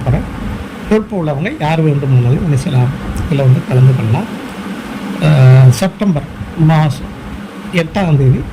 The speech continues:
ஞாயிற்றுக்கிழமை. சரிங்களா? இந்த கிளாஸுக்கு வந்து குருக்காணிக்கை அப்படிங்கிறது வந்து,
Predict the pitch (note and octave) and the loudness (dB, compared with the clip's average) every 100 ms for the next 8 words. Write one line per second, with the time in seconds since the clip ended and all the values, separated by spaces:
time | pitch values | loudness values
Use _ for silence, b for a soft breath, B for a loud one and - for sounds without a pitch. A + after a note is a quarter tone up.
0 | - D#3+ D#3 B2+ - B2+ B2+ C3+ - - | -4 0 2 0 -4 -4 -2 -2 -6 -10
1 | G2+ - - - D#3 C3+ C#3+ G3+ - - | -10 -10 -12 -6 0 4 2 0 -8 -14
2 | - - - B2 - - - - - - | -12 -12 -10 -10 -10 -10 -12 -12 -14 -8
3 | G#3 F#3+ F#3+ A3+ - F#3+ E3 D#3+ D4 - | -6 0 0 0 -4 -6 -4 -4 -6 -14
4 | - - - - - - - - F3+ G#3+ | -18 -18 -18 -18 -18 -16 -10 2 4 4
5 | G3+ D3+ B2+ D3+ C#3 - E3+ C#3+ C#3+ D3 | 2 2 0 -4 -8 -10 -4 -2 0 0
6 | C#3 C3 C3+ A#3 | 2 2 2 -6